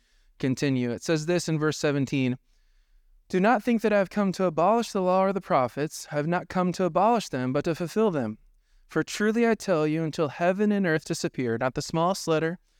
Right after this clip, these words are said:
not the least stroke of a pen, will by any means disappear from the law, until everything is accomplished. Therefore, anyone who sets aside one of the least of these commands and teaches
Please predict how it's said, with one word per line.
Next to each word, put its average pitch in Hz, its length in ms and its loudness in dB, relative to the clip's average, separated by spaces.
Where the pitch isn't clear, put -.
not 117 140 -2
the 117 100 -2
least 151 220 0
stroke 160 220 0
of 165 80 -2
a 165 80 -2
pen, 135 400 -2
will 127 80 -6
by 131 160 2
any 170 240 2
means 165 300 0
disappear 131 560 -2
from 127 120 -4
the 120 80 0
law, 123 380 0
until 131 420 -6
everything 175 580 0
is 156 280 0
accomplished. 139 800 -4
Therefore, 151 420 2
anyone 185 380 2
who 180 80 0
sets 175 240 -4
aside 160 380 0
one 151 120 0
of 143 60 -2
the 143 80 -2
least 156 260 -2
of 190 80 -4
these 190 160 -2
commands 143 540 -2
and 135 100 -4
teaches 151 340 -4